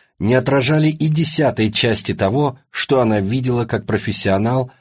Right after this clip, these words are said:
за написанными канцелярским языком строками отчётов. Молодая танцовщица идёт через дворы. На плече сумка со сценическим костюмом.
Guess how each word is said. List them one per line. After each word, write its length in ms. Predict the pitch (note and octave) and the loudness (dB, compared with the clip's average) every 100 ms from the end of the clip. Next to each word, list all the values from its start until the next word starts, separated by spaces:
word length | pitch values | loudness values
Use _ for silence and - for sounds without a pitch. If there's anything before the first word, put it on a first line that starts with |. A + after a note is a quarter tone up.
| _ - | _ -6
за 160 | G#2+ C3+ | 0 2
написанными 640 | A2+ G2+ A#2+ - B2+ C3 | 2 0 -2 -2 -2 -2
канцелярским 800 | B2+ A2+ - G#2+ G#2+ F#2 - G2+ | -2 -2 0 0 0 0 -4 -2
языком 640 | F2+ E2+ E2 A#2+ A#2 A2 - | -2 -2 -2 -2 -2 -6 -8
строками 760 | - - G#2+ G2+ - F#2+ G2 | -6 -4 0 0 0 -2 -2
отчётов. 600 | - F2 - - D2 D2 - _ _ _ _ _ _ _ _ - | -4 -4 -4 -6 -6 -10 -18 _ _ _ _ _ _ _ _ -2
Молодая 420 | G2 A#2 B2+ B2 | 2 4 2 2
танцовщица 840 | B2 A2+ - C3+ - B2+ - A#2 | 0 0 0 0 0 -2 -2 0
идёт 320 | G#2+ F#2+ G#2+ - | 2 0 -2 -2
через 320 | - G2 F2+ | -2 -2 -2
дворы. 400 | F#2+ F2+ C#2+ D2 _ _ _ _ _ - | 0 0 -2 -8 _ _ _ _ _ -2
На 180 | A#2 | 0
плече 500 | G#2 A#2+ B2 C3 B2+ | 2 0 0 2 2
сумка 500 | - - C3 B2+ B2+ | 0 -2 0 0 0
со 160 | B2+ C#3 | -2 0
сценическим 800 | - - A2 G#2 - G#2 A2+ G2+ | -2 0 0 0 0 -2 0 0
костюмом. 600 | G#2+ G#2+ - D#2 C#2+ | 0 -2 -4 -4 -6